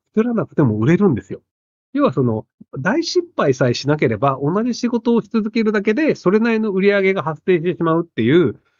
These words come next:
その、日本人が、その、名前のあるところの、とりあえず買っとけば安心だよねっていうふうに思うので、なので会社としてもめちゃめちゃいい製品を作る必要はなくて、まあ大失敗のない、なんとなく安定したものを、とりあえずちょこちょこ作っとけば、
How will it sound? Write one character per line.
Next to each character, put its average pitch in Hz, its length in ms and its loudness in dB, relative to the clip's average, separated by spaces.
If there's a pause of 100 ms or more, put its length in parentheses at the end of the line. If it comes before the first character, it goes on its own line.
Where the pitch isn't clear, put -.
(120)
そ 190 100 2
の、 165 200 2
日 220 240 2
本 359 160 4
人 349 240 4
が、 233 280 0 (360)
そ 185 80 2
の、 156 340 0
名 190 160 2
前 302 220 2
の 311 200 -2
あ 320 60 0
る 339 100 -2
と 208 120 0
こ 196 100 2
ろ 185 140 4
の、 113 160 0
と 131 100 -2
り 185 140 4
あ 294 40 2
え 285 40 0
ず 254 80 -2
買 - 160 -14
っ - 40 -20
と 160 120 -8
け 202 80 2
ば 139 140 -2
安 123 100 0
心 156 200 -4
だ 160 60 0
よ 123 80 4
ね 196 120 4
っ 220 40 -6
て - 220 -4
い 156 80 0
う 139 40 -4
ふ - 80 -6
う 143 60 2
に 135 80 2
思 147 160 2
う - 20 2
の 131 120 2
で、 254 300 -4 (260)
な 330 80 -16
の 330 40 -20
で - 100 -2
会 262 220 -2
社 285 140 -6
と 311 80 -4
し - 100 -6
て 320 80 -8
も 240 220 2
め 131 160 2
ち - 80 -6
ゃ 294 60 -2
め 339 80 -4
ち 339 80 -8
ゃ 330 40 -4
い 330 100 4
い - 40 4
製 180 180 2
品 165 200 -2
を 143 60 -2
作 - 180 -4
る 143 80 2
必 - 140 -4
要 127 40 4
は 123 60 2
な 135 100 0
く - 100 -20
て、 285 300 -4 (180)
ま 370 200 0
あ 311 60 0
大 202 200 -2
失 233 240 -8
敗 185 160 2
の 151 80 2
な 135 140 4
い、 117 40 0
な 135 120 2
ん 170 80 -2
と 185 80 0
な 190 100 0
く 185 100 -2
安 131 160 2
定 143 140 2
し - 60 -2
た 156 100 2
も 147 100 4
の 170 260 4
を、 127 100 -2 (200)
と 147 80 2
り 185 120 4
あ 240 40 0
え 240 60 2
ず 180 140 -6
ち - 80 -6
ょ 185 60 -4
こ 160 80 -4
ち - 40 -12
ょ 131 60 -4
こ 127 120 -4
作 131 140 -6
っ - 20 -6
と 120 120 -4
け 147 100 2
ば、 208 280 0